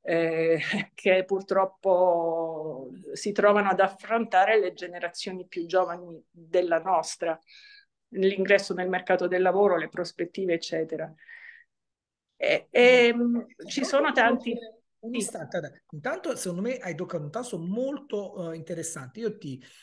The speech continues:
Speaker 2: confermo che, diciamo, anch'io sono, eh, diciamo, nel lato del, dei fortunati che, diciamo, ringraziando Dio, mh, si trova meglio dei propri genitori, però ti confermo che sono abbastanza circondato e vedo, insomma,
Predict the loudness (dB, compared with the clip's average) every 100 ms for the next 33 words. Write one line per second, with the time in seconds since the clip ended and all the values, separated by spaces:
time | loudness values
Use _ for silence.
0 | _ _ -10 -8 -6 -6 -4 -4 -6 -8
1 | -8 -10 -12 -8 -6 -6 -8 -8 -8 -8
2 | -12 -12 -10 -10 -10 -8 -8 -8 -8 -8
3 | -10 -12 -14 _ -4 -4 -2 -2 -4 -4
4 | -2 0 0 -2 -4 -8 -8 -14 _ -14
5 | -8 -4 -4 -4 -8 -20 _ _ -14 -8
6 | -8 -4 -4 -4 -6 -4 -4 -4 -10 _
7 | -14 -12 -12 -8 -2 0 2 0 -2 0
8 | 0 0 -2 -4 -6 -6 -8 -10 -12 -16
9 | -18 _ -2 2 4 4 4 -2 -18 _
10 | -10 -6 -2 -4 -4 -6 -4 -4 -2 -2
11 | -2 -2 -2 -4 -12 -10 -6 -4 -4 -4
12 | -4 -2 0 -2 -4 -6 -6 -8 -6 -2
13 | -2 -4 -8 -12 -12 -10 -8 -2 -2 -2
14 | -6 -8 -10 -10 -10 -10